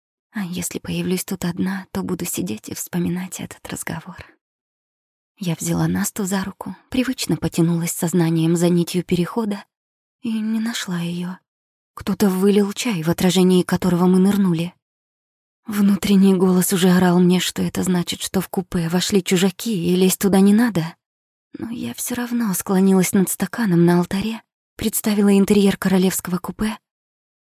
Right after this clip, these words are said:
и опять ничего. Я растерянно взглянула на Насту. "Что случилось?" — насторожилась она. "Я не могу переместиться".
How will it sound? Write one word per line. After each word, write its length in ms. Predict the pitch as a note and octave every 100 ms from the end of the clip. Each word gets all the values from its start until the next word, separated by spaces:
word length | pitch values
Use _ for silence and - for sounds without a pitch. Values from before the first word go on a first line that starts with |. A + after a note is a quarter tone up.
| _ -
и 200 | A3 A3
опять 580 | G3+ - - G#3 A3
ничего. 800 | - A3 G#3 - A3+ G#3+ E3 D#3 - _ _ _ _ _ _ _ _
Я 280 | - F3+ E3
растерянно 480 | F3+ - F#3+ F#3 F#3
взглянула 500 | F#3 G3 F#3+ F#3 F3+
на 140 | F#3+
Насту. 420 | G3 D#3 - F3 E3+ _ _ _ _ _ _ _ _
"Что 340 | - - A3 F#3+
случилось?" — 800 | - A3 - G3+ F#3 - - - _ _ _
насторожилась 680 | F3+ - E3+ E3+ E3+ E3+ -
она. 340 | F3+ F3 F3 - _ _ _ _ _ _ _ _ _
"Я 180 | G#3
не 120 | F3 F3
могу 220 | F3 F#3
переместиться". 760 | G3+ F#3 F#3 - E3+ - F#3